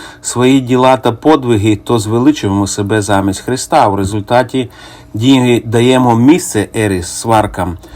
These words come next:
особливо коли вважаємо, що нас не оцінили або наші зусилля не помітили. Людина, що не живе по духу,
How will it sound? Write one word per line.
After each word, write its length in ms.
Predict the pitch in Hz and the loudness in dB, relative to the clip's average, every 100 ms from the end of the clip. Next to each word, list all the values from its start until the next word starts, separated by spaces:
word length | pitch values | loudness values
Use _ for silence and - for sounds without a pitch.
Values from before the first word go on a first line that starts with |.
| - - | -20 -10
особливо 580 | 107 - 117 131 147 127 | -6 -2 0 4 4 4
коли 260 | - 123 127 | 2 2 2
вважаємо, 520 | 123 110 139 139 123 | 2 2 2 4 2
що 320 | - 123 117 | -2 -2 -2
нас 440 | 120 143 143 - - - - - | 0 0 0 -4 -14 -20 -12 -2
не 100 | 127 | -2
оцінили 640 | 113 - 120 135 147 123 | 0 0 2 4 4 4
або 240 | 107 110 110 | 0 0 0
наші 300 | 113 - 107 | 0 0 -4
зусилля 640 | 107 - 127 120 113 104 - - - - | -4 -4 -2 0 0 0 -4 -20 -16 -6
не 140 | 107 | -4
помітили. 680 | 101 110 135 - 92 87 - - 107 | 0 2 2 2 -6 -6 -10 -12 -4
Людина, 500 | 123 127 214 147 104 | -4 -2 0 0 0
що 200 | - 123 | -2 -2
не 120 | 120 | 0
живе 260 | 117 131 | 0 0
по 180 | 123 120 | 0 -2
духу, 440 | 123 170 - 117 | -2 -2 -2 -4